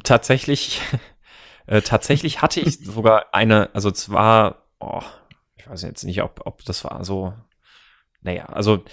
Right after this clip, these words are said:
Speaker 1: wir, wir hatten in unserem, in dem Startup, in dem ich war, war unser Product Owner tatsächlich, ähm,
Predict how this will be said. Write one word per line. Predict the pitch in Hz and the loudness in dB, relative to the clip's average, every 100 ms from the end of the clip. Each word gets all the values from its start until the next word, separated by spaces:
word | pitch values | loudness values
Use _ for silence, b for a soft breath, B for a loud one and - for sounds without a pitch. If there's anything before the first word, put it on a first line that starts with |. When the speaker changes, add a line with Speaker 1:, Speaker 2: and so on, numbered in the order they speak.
| B B | B B
Speaker 1:
wir, | 104 104 | 6 6
wir | 101 | 4
hatten | 120 135 | 2 -2
in | 113 | -2
unserem, | 110 110 107 104 104 | 0 2 4 4 0
in | 101 | 0
dem | 101 | -2
Startup, | - 101 117 107 | 0 0 2 0
in | 104 | 0
dem | 98 101 | 0 -2
ich | - | 0
war, | 87 104 | 2 4
war | 113 107 | 6 4
unser | 101 101 | 4 0
Product | - - 101 110 - | 0 2 2 2 -2
Owner | 110 110 | 0 2
tatsächlich, | 104 95 - 104 - 110 104 - - _ _ | 2 -2 -2 -2 -2 -4 -6 -8 -16 _ _
ähm, | 95 92 92 92 | -4 -2 -2 -4